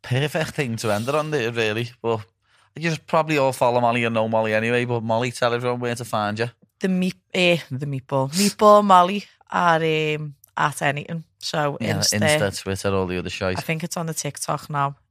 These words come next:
Speaker 2: Um, Shopify, some belter hats and t-shirts for this next fight. And yeah, I'll see yous with a fucking third spinning elbow finish in a few weeks.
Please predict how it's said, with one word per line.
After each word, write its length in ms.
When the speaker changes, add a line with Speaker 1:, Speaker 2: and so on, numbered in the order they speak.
Speaker 2:
Um, 380
Shopify, 800
some 340
belter 420
hats 360
and 120
t-shirts 580
for 480
this 240
next 240
fight. 440
And 360
yeah, 320
I'll 140
see 360
yous 340
with 180
a 20
fucking 340
third 340
spinning 420
elbow 340
finish 360
in 60
a 40
few 200
weeks. 520